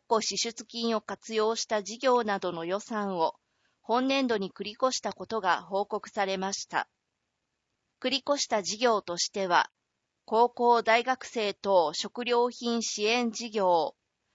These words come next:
多世代交流施設整備事業、物価高対応子育て応援手当給付事業、ゴミ収集車購入事業、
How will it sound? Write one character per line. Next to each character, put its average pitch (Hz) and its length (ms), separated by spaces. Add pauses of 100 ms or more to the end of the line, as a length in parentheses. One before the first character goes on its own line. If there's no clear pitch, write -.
(260)
多 202 100
世 254 160
代 254 300
交 254 260
流 254 160
施 254 140
設 220 320
整 208 300
備 226 180
事 226 160
業、 180 480 (560)
物 208 240
価 262 160
高 269 240
対 262 340
応 190 140
子 175 160
育 254 320
て 175 160
応 202 220
援 240 200
手 247 180 (120)
当 165 160
給 392 300
付 247 160
事 240 160
業、 190 440 (480)
ゴ 208 140
ミ 254 160
収 262 260
集 269 300
車 185 260
購 214 220
入 254 320
事 240 180
業、 180 440